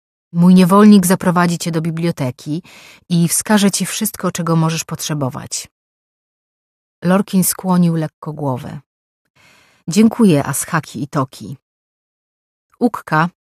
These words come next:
zabierz mistrza Lorkina do biblioteki”, rozkazał Sahakanin.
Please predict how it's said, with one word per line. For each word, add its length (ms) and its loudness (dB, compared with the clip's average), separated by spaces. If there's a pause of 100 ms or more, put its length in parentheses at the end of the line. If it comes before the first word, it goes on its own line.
(140)
zabierz 400 2
mistrza 320 2
Lorkina 520 4
do 100 0
biblioteki”, 720 -4 (760)
rozkazał 520 -8
Sahakanin. 800 -12